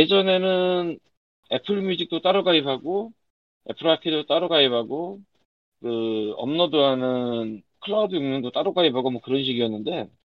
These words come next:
지금은 그 배에 다 묶여져 있어요. 그래서 뭐 사 인용으로 묶어가지고 애플 뮤직도 하고 뭐 그것도 하면 괜찮을 것 같고, 어, 참고로 애플 뮤직은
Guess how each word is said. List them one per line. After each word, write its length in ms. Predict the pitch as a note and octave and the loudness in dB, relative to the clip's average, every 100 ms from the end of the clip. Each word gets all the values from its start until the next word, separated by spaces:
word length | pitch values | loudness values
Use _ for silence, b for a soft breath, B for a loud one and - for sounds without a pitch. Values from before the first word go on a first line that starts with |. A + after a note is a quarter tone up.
| _ | _
지금은 400 | - C3+ F3+ F#3 | -4 2 4 2
그 160 | - B2 | -2 4
배에 200 | E3 E3+ | 8 10
다 120 | D#3+ | 10
묶여져 400 | A2 - E3 D#3 | 6 2 2 2
있어요. 560 | B2 G#2+ A#2 C#3+ G2+ - _ _ _ _ | 0 -2 -2 -4 -6 -16 _ _ _ _
그래서 360 | D3+ D#3 D#3+ C#3+ | -8 -6 -4 -4
뭐 680 | C#3 C#3 B2 A#2+ G#2+ G2+ - _ _ _ - | -2 -2 0 -2 -4 -8 -16 _ _ _ -8
사 80 | E3 | -4
인용으로 580 | F#3+ G3 F#3+ F#3 F3 | -4 -2 -4 -4 -4
묶어가지고 520 | C3+ - D3 C#3+ C3+ A2 | -6 -4 0 2 0 -4
애플 200 | - D3+ | -6 -6
뮤직도 360 | D3+ C#3 C3+ | -6 -4 -6
하고 320 | C3+ B2+ B2 A#2+ | -2 0 -2 -4
뭐 220 | A2+ G#2+ | -4 -6
그것도 280 | - B2+ B2+ | -6 -8 0
하면 140 | C3 A#2 | -2 -2
괜찮을 300 | G#2+ B2+ B2+ | -6 -6 -2
것 120 | A#2 | -4
같고, 360 | G2 E3+ G#2 - _ _ _ _ | -2 -4 -4 -8 _ _ _ _
어, 540 | - F#2+ F#2+ F2+ F2+ F2 - | -10 -8 -8 -8 -8 -10 -12
참고로 280 | D#3 D3+ | -6 4
애플 180 | B2 D3+ | 4 4
뮤직은 680 | D3+ B2+ C3 B2 A#2+ G#2+ F#2 | 0 2 4 6 4 2 -6